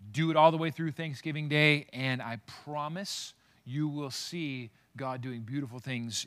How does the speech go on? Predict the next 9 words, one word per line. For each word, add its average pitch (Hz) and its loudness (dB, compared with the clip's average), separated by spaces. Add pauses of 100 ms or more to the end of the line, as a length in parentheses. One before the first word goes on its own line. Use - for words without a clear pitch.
in 135 -6
your 131 -6
mind 110 -6 (300)
to 123 -12
dwell 117 -6
on 101 -8
gratitude. 90 -14 (840)
All 117 -8
right. 104 -6